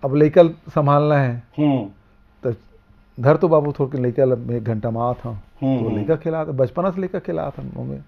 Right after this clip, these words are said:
Speaker 2: और वैसन का है, लोगन प्रयास करत है, बन नहीं पाते जिसन आप लइकन खिलात हो।
Speaker 1: एकर से जिन छत्तीसगढ़ी, अ,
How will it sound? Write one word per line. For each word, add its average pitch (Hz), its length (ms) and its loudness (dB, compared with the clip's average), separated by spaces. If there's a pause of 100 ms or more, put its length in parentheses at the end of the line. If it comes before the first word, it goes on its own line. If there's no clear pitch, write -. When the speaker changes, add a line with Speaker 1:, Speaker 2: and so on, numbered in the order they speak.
(300)
Speaker 2:
और 131 120 2
वैसन 165 260 0
का 160 160 2
है, 175 120 4
लोगन 156 320 2
प्रयास 160 340 6
करत 175 280 2
है, 131 180 -4
बन 135 160 4
नहीं 175 160 2
पाते 165 300 0
जिसन 135 260 -2
आप 143 180 2
लइकन 143 260 0
खिलात 127 340 -6
हो। 107 120 -14 (960)
Speaker 1:
एकर 151 320 0
से - 340 -4 (1300)
जिन 151 260 -2
छत्तीसगढ़ी, 156 640 -2
अ, 135 360 -2